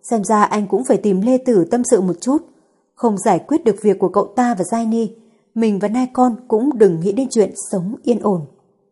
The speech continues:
"Có thể đi, buổi tối em lại phải bồi thường anh." Anh lại gần cô, nói xong làm bộ đáng thương. Ừ, trong lòng Lương Chân Chân cũng cảm thấy hổ thẹn với anh.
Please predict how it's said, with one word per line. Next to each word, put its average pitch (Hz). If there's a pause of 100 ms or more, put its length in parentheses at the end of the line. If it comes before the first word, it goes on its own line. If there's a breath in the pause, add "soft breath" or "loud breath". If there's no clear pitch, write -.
(1040)
"Có 220
thể 226
đi, 220 (320)
buổi 214
tối 196
em 233
lại 214
phải 196
bồi 190
thường 196
anh." 226 (1040)
Anh 262
lại 190
gần 190 (100)
cô, 233 (260)
nói 214 (140)
xong 262 (140)
làm 196
bộ -
đáng 202
thương. 220 (1300)
Ừ, 220 (720)
trong 269
lòng 196
Lương 240
Chân 233
Chân 220
cũng 254
cảm 196
thấy 190
hổ 240
thẹn 202
với 254
anh. 220